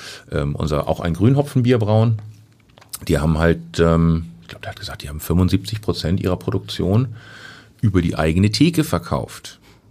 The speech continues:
Und davon ist jetzt nicht mehr so viel über. Also bis gar nichts. Ähm,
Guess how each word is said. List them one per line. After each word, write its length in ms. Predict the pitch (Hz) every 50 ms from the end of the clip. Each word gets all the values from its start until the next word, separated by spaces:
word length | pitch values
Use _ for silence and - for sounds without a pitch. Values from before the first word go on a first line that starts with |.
| - - _ _ _ _ _ -
Und 220 | - 76 71 - -
davon 240 | - - - 85
ist 180 | 73 - - -
jetzt 200 | 101 101 104 -
nicht 160 | 110 107 104
mehr 140 | 120 117 113
so 120 | 110 143
viel 180 | 143 - 156 139
über. 320 | 120 123 101 87 76 - - - - _ - _ _ _ _ _ - -
Also 160 | - - - 78
bis 200 | 82 82 - -
gar 200 | - 78 82 85
nichts. 340 | 78 - - - - - _ - - - - - - - - - - - - - -
Ähm, 320 | - 69 67 65 65 62